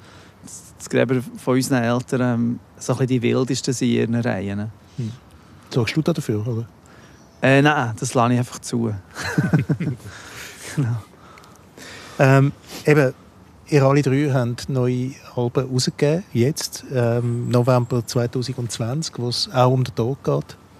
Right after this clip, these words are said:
Speaker 2: ganz viel um den Tod geht. Es geht natürlich auch über das Leben, aber wir wollen jetzt das ein bisschen aus-, ausloten.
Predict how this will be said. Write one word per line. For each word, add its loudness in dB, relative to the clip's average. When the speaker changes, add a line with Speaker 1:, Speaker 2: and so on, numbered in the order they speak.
Speaker 2:
ganz -4
viel 2
um 4
den 0
Tod 2
geht. 0
Es -8
geht 0
natürlich -2
auch -2
über -8
das -4
Leben, 0
aber -4
wir -2
wollen -2
jetzt -8
das -4
ein -12
bisschen -2
aus-, -6
ausloten. 2